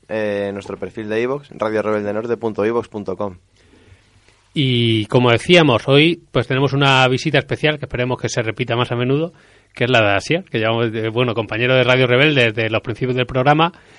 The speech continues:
Speaker 2: que por motivos de, bueno, de curro, de preparación para encontrar nuevos curros, llevaba ya dos años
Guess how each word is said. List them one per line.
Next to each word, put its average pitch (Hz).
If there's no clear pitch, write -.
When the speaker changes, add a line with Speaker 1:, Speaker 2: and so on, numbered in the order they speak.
Speaker 2:
que 120
por 113
motivos 117
de, 110
bueno, 123
de 101
curro, 139
de 113
preparación 110
para 120
encontrar 123
nuevos 127
curros, 151
llevaba 120
ya 120
dos 131
años 107